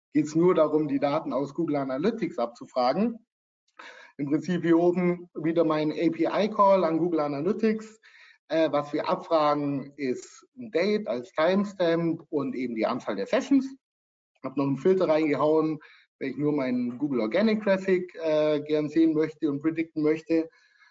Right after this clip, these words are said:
Ähm, und hier geht's nur darum, das Ganze so umzubenennen, damit das Modell später damit arbeiten kann.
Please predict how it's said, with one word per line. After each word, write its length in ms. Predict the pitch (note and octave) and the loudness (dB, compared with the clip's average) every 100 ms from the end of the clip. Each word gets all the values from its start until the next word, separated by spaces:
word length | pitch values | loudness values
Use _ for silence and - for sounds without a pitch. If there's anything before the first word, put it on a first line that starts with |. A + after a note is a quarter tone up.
| _ - | _ -6
Ähm, 500 | C#3 D3 D3 C3+ A2 - | 2 2 2 0 -2 -8
und 140 | B2 | -6
hier 140 | C#3+ | -4
geht's 240 | B2 B2+ B2 | -2 -2 0
nur 80 | C#3+ | 0
darum, 540 | B2 B2 B2 B2 A2+ | 2 2 2 2 0
das 160 | B2 - | -8 -2
Ganze 400 | A#2 A#2 A#2 A2 | -2 0 0 0
so 440 | A2+ C3+ B2+ A#2+ - | 0 0 0 -2 -4
umzubenennen, 920 | D3 D#3 - B2+ B2 A#3+ A#3+ A3 - _ _ _ _ _ | -6 -6 -6 -2 0 2 2 -2 -8 _ _ _ _ _
damit 260 | A2+ C3+ C#3 | -4 -4 -2
das 140 | B2 | -4
Modell 300 | C3 A#2 B2 | -2 0 0
später 340 | - C3 - G#2+ | 0 -2 0 -2
damit 220 | G#2 G#2 | -2 0
arbeiten 520 | B2+ F3 G3 G#3 G#3 | 2 2 0 0 -4
kann. 340 | G#3+ G#3+ C4 | 0 2 2